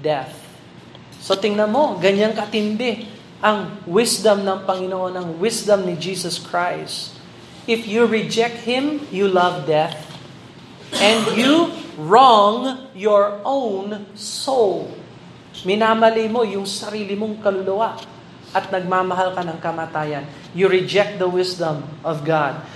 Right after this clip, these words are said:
"For whosoever findeth me, findeth life." Gusto mo ng buhay? Hanapin mo yung wisdom ng Panginoon. Hanapin mo si Jesus Christ. "And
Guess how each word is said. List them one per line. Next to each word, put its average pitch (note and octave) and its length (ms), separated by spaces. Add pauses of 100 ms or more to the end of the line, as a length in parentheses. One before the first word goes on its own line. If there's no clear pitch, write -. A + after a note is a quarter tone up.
(140)
"For G#3+ 240
whosoever C4+ 640
findeth C4 560
me, A#3 160
findeth G#3+ 560
life." F#3 720 (560)
Gusto F3+ 240
mo G3+ 80
ng G3 240
buhay? G#3 560 (960)
Hanapin C4+ 480
mo A3+ 80
yung G3 240
wisdom E3+ 400
ng D#3 160
Panginoon. C#3 560
Hanapin C4+ 320
mo A#3+ 160
si G#3 160
Jesus F3+ 320
Christ. D3 720 (400)
"And G#3 320